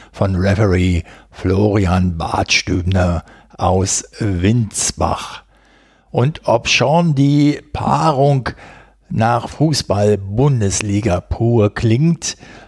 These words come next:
so war es doch ein Spiel voller Unzulänglichkeiten, bei dem sich selbst die beiden Treffer mit diesem uncharmanten Attribut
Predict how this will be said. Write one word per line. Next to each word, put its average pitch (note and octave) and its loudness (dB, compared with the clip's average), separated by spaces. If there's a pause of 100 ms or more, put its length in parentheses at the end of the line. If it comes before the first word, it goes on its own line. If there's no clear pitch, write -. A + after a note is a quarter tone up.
so A#2+ -2
war A2 2
es A2+ -4
doch B2+ 0
ein A2+ 0
Spiel G#2+ 0
voller G2+ -2
Unzulänglichkeiten, G2 0
bei G2+ 0
dem G#2 0
sich F#2+ 0
selbst A#2 -2
die A2+ 2
beiden G#2 -2
Treffer A2+ -2 (120)
mit G#2+ 0
diesem G#2 0 (480)
uncharmanten G2+ 2
Attribut F#2+ -2